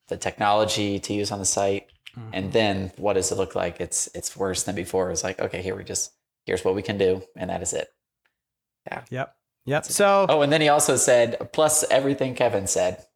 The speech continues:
Speaker 1: So <laughs>
Speaker 2: Yes. So there, good job,
Speaker 1: Perfect.
Speaker 2: Ananth. You are the clear winner of the marketing, Market Proof Marketing T-shirt this week 'cause you had a great list with some oldies but goodies and some, and some current stuff, and you kissed up in just the right way. Not,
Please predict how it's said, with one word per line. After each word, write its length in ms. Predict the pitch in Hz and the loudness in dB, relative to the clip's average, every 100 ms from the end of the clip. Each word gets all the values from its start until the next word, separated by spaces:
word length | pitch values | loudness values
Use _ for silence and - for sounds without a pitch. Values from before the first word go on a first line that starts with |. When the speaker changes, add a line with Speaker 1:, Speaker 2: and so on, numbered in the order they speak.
| _ _ - | _ _ -6
Speaker 1:
So 140 | 131 | -6
<laughs> 40 | 143 | -2
Speaker 2:
Yes. 640 | 147 180 147 - - - - | 2 2 2 0 0 -2 -4
So 360 | - - 170 160 | 0 2 4 4
there, 220 | 160 175 185 151 - - | 4 2 0 -8 -16 -8
good 240 | 139 220 196 | 2 2 4
job, 240 | 233 202 | 6 6
Speaker 1:
Perfect. 120 | 180 | 6
Speaker 2:
Ananth. 200 | 175 175 | 4 2
You 100 | 175 | 2
are 100 | 185 165 | 2 2
the 100 | 160 | 0
clear 260 | - 196 | 2 2
winner 340 | 170 175 160 151 | 2 2 2 0
of 120 | 135 | -2
the 80 | 143 | -2
marketing, 420 | 151 151 151 151 | -2 0 -4 -4
Market 260 | 160 160 - | -4 -4 -4
Proof 160 | 151 | -6
Marketing 340 | 147 147 143 139 | -2 -2 -2 -4
T-shirt 420 | - 147 151 131 | -4 -4 -4 -6
this 220 | 131 - | -6 -6
week 400 | 139 135 - - | -6 -6 -8 -12
'cause 140 | - 135 | -6 -2
you 60 | |
had 180 | 156 208 | 2 2
a 40 | 180 | 2
great 260 | 180 175 | 0 0
list 320 | 170 165 - | 0 0 0
with 100 | 147 | -2
some 140 | - 147 | -4 -2
oldies 400 | 160 170 165 147 | -2 0 0 -2
but 100 | 143 | -2
goodies 380 | 156 151 151 143 | 0 0 0 0
and 180 | 151 | 0
some, 240 | 147 143 131 - - - _ | -2 -4 -6 -12 -20 -20 _
and 80 | 190 | -4
some 140 | 226 | -2
current 300 | - 185 190 | 0 -2 0
stuff, 420 | - 185 165 160 - | 0 2 2 0 -4
and 560 | 180 185 180 175 170 143 | 0 2 2 0 -4 -10
you 460 | 135 139 139 139 | -10 -8 -6 -8
kissed 360 | 135 - 156 - | -4 -2 0 0
up 260 | 147 123 _ _ | 0 -2 _ _
in 220 | 170 147 135 | -8 -8 -4
just 300 | 151 147 - | -4 -4 -4
the 80 | 143 | -2
right 180 | 139 127 | -2 -4
way. 320 | 123 107 110 | -8 -8 -8
Not, 220 | 139 139 | -8 -8